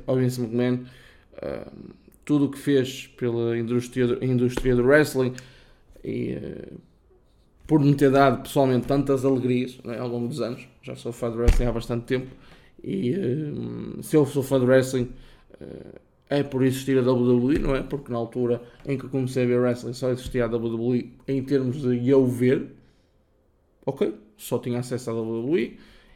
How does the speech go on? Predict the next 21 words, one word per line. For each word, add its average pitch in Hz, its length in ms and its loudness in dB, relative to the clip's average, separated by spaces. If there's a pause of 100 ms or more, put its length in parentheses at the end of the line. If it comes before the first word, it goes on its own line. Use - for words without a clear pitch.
(140)
e, 104 280 -8
eh, 85 180 -10 (180)
e 123 80 -8
só 123 200 -2
via 131 280 2
W 107 300 -6
W 113 380 -2
E. - 160 -12 (840)
E, 147 300 6
ehm, 135 840 6 (640)
e 135 80 -4
passa-, 127 280 -4
com 131 140 -4
o 123 40 -2
passar 131 260 0
dos 113 160 -2
anos, 131 340 0 (440)
eh, 123 420 -4
fui 131 240 0
aprendendo 123 460 2
mais 127 360 0